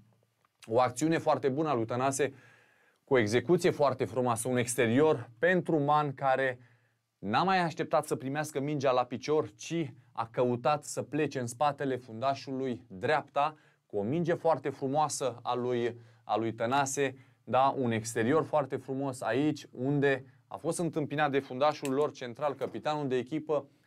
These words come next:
care, din păcate, a greșit la ambele goluri, însă la primul gol aș putea spune că, uh, un mare avantaj a avut și Man, pentru că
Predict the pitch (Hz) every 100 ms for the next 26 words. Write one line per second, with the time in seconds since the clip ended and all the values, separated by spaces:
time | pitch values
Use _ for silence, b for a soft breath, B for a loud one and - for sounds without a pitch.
0 | b 123 117 110 160 156 151 151 139 120
1 | 104 107 - 143 135 139 143 135 123 110
2 | 143 147 123 - 180 190 170 113 110 135
3 | 156 139 156 139 - 135 131 151 147 -
4 | 143 135 B B B B - 123 127 127
5 | 127 117 - _ _ _ 113 113 120 151
6 | 151 131 110 113 110 127 120 107 117 -
7 | 107 127 135 113 107 101 110